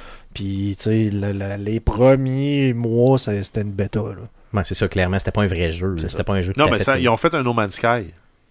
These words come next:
Speaker 2: C'est
Speaker 1: Exact.
Speaker 2: carrément ça, c'est carrément ça. Est-ce que tu penses qu'ils peuvent sauver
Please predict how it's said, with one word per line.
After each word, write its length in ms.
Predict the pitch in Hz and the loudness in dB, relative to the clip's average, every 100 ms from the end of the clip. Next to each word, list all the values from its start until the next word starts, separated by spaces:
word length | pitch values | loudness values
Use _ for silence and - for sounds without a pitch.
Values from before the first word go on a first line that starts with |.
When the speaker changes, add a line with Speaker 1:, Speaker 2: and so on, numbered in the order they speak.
| _ _ - | _ _ -10
Speaker 2:
C'est 100 | - | -4
Speaker 1:
Exact. 20 | |
Speaker 2:
carrément 300 | 107 123 143 | 2 2 2
ça, 140 | 127 139 | 0 -4
c'est 120 | - - | -4 -2
carrément 300 | 123 135 107 | -2 -2 -4
ça. 160 | 127 - - - | -4 -4 -10 -2
Est-ce 120 | - - | 0 2
que 80 | |
tu 140 | 220 - | 0 2
penses 300 | 156 165 - | 0 2 -2
qu'ils 120 | - | 0
peuvent 220 | - 123 | 2 2
sauver 720 | 98 - - 175 127 117 135 | 2 -2 2 2 4 4 2